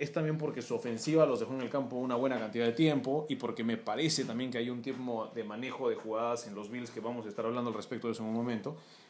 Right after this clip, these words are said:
Pero, am, para mí la defensa de los Bills es A uno.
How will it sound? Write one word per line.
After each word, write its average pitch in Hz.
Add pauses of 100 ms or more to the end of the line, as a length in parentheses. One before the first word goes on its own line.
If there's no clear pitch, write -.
(120)
Pero, 151 (460)
am, 113 (540)
para 127
mí 156
la 202
defensa 143
de -
los 113
Bills 131
es -
A 127
uno. 131